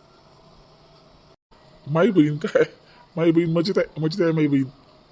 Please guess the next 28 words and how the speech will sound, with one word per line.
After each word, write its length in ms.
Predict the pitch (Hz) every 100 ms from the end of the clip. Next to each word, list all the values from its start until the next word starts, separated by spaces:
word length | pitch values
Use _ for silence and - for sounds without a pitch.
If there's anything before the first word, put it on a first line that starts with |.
| _ _ _ _ 180
माई 120 | 170
बहीणले 220 | 185 185
कामच 320 | 180 185 175
काय 200 | 160 156 160
आहे, 180 | 180 143
दोन 240 | 143 156
टाइम 160 | 170 143
खाणं, 280 | 151 160 196 160
दोन 200 | 156 170
टाइम, 200 | 175 185
दोन 340 | 165 143 170 202
टाइम 160 | 202
नाही 120 | 208 196
बाबा, 180 | 170 151 - - - -
चार 220 | 170 180
टाइम 220 | 190 185 175
खाते, 340 | 139 127 - _ _ _
चार 180 | - 156
टाइम 220 | 165 180 165
खाते 260 | 160 160 220
आणि 840 | 139 - - - - - - 196 185
दिवसभर 360 | 220 156 170
झोपते. 680 | 196 240 - 185 160 160 165 - _ _ -
मजेत 220 | 160 175 208
नशीन 280 | 202 226 208
तर 60 |
काय 220 | 180 143
मग? 160 | 139